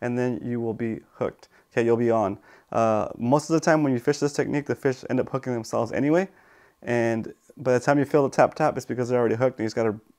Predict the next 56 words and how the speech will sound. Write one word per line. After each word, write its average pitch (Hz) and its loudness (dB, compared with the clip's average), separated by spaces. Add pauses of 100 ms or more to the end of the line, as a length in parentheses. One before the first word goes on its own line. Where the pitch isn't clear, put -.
basically 117 -6
reel 110 0
it 107 -4
up. - -4 (340)
So 113 2 (200)
don't 165 6
set - 2
the 160 6
hook, 170 8
'cause 143 -4
if 135 0
you 131 0
set 151 2
the 135 2
hook 151 4
at 135 2
that 120 2
point, 156 0
you'll 120 0
rip 131 0 (200)
the 107 2
lip 131 0
<laughs> - 4
off - 0
that - 2
fish - 2
or, 110 4 (360)
or 117 4
bend 127 4
out 131 4
the 90 0
hook 131 2
or 117 2
snap 117 0
the 113 0
line. 123 2 (460)
Um, 117 -2
again, 123 0
you 123 0
wanna 127 2
make 120 -2
sure 120 0
you 123 2
don't 120 2
snap 131 -2
the 123 2
line 139 2 (340)
by 110 4 (320)
setting 127 2
your 113 0
drag 117 2
to 120 -4
less 117 2
than 113 -2
what 107 -4
your 104 -4